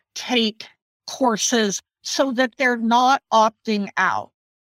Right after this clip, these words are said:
Often when there are limitations in curriculum, it means that students then are not choosing to continue in math, and particularly when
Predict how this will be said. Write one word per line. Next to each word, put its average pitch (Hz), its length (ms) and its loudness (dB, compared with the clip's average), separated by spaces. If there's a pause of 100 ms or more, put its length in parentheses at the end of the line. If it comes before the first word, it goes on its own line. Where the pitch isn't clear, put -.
(140)
Often 254 540 2
when 208 160 -4
there 202 140 2
are 202 40 -2
limitations 196 760 -4
in 180 160 -6
curriculum, 208 800 -2
it 180 120 -4
means 196 340 0
that - 160 -8
students 208 640 -4
then 190 280 0
are 185 200 -2 (300)
not 202 440 2
choosing 175 600 -6
to - 160 -10
continue 175 720 -6 (460)
in 202 280 0
math, 180 400 -2
and 208 180 -2
particularly 233 840 -2
when 185 480 0